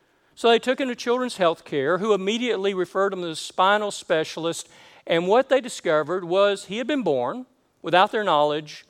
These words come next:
with a malformed odontoid. Without getting too much into biology, I don't understand. The top of the spinal column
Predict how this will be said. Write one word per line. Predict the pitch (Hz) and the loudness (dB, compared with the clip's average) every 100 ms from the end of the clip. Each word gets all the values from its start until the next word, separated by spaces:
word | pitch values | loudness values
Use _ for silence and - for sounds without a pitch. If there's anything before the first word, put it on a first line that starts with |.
| _ _ _ - | _ _ _ -4
with | 175 | -2
a | 175 | 2
malformed | 180 214 226 - 190 185 185 180 220 170 | 4 4 4 0 2 4 2 -2 -8 -6
odontoid. | 165 175 180 175 - - 139 120 139 127 - _ _ _ _ _ _ _ - | -2 2 2 2 -4 -4 -2 -2 -6 -14 -18 _ _ _ _ _ _ _ 0
Without | 180 240 | 2 2
getting | 233 220 | 0 -6
too | - | -4
much | 226 220 214 | -4 -4 -4
into | 175 | 2
biology, | 180 190 196 180 180 | 4 6 4 0 0
I | 165 | 2
don't | 185 196 | 0 0
understand. | 185 175 - 180 175 165 | -4 -6 -4 -2 0 -2
The | |
top | - - 240 240 | -4 2 2 2
of | 190 | -4
the | 175 | -10
spinal | - 202 202 190 | 0 2 2 0
column | - 175 180 | 2 4 4